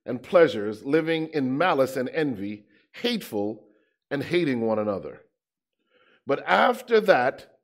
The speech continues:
the kindness and love of God our Savior toward men appeared, not by works of righteousness which we have done,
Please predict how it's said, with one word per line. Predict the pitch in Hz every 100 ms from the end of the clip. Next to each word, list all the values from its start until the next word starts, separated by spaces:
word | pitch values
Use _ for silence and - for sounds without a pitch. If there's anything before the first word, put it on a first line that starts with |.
| _
the | 131
kindness | - - - 254 277 143 104 127 - - _ _ _ _
and | 165 160
love | 165 214 233
of | 208
God | 185 190 156 156
our | 156 151
Savior | 143 - 214 190 135 135
toward | 135 160 151 131
men | 147 147 120 120 - _ _ -
appeared, | 120 - 139 104 80 - _ _ _ _ _ _ _ _ _
not | 123 170 233 214
by | 220
works | 208 175 190 190
of | 180 143
righteousness | 151 185 226 226 151 - 120 127 131
which | 143 143
we | 123 240 294
have | 180 113 87
done, | 95 85 123